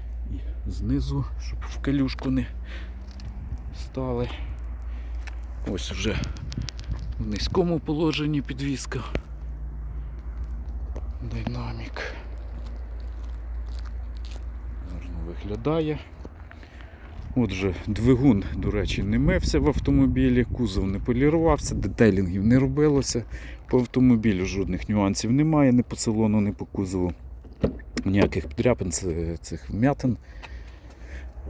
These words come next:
Е, за потреби я можу, хто буде цікавитися, дзвоніть. За потреби я можу з-, зняти відео з товщиноміром і скинути, куди вам там потрібно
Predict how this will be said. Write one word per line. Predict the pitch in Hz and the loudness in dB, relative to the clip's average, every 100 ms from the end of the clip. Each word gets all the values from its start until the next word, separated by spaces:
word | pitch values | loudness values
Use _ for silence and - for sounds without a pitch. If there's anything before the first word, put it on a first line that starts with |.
| - | -2
Е, | 104 98 95 | 4 6 6
за | 90 | 8
потреби | 113 135 - 131 107 107 | 8 8 6 4 6 2
я | |
можу, | 104 104 101 98 87 - - - - - - - | 0 -2 -4 -6 -6 -12 -12 -12 -12 -12 -12 -12
хто | - | -8
буде | 92 101 104 | -4 0 0
цікавитися, | - - 139 127 117 - 101 - 92 - - - | 0 4 6 6 4 2 0 2 0 -2 -8 -8
дзвоніть. | 90 87 101 113 127 - - - - - - - - - | -8 -6 0 4 4 2 -6 -10 -14 -16 -14 -14 -12 -8
За | 95 | -8
потреби | - - 110 104 101 95 | -8 -4 0 2 4 6
я | 98 | 4
можу | 95 101 90 92 80 | 2 0 0 -4 -4
з-, | 92 - - | -6 -6 -6
зняти | 87 - 101 90 - | -6 0 2 2 2
відео | 95 135 143 147 139 | 0 2 2 2 0
з | - - - | -4 -8 -6
товщиноміром | - 131 - 139 139 139 135 131 120 - - - - - - - - - | -2 -2 2 4 6 8 6 6 2 -2 -16 -16 -14 -8 -8 -8 -10 -10
і | - | -10
скинути, | - - 80 80 - - | -6 -4 -2 -4 -6 -10
куди | 80 85 | -6 -4
вам | 80 80 | -4 -6
там | 85 82 - - | -6 -8 -10 -12
потрібно | - - 82 80 | -10 -8 -6 -6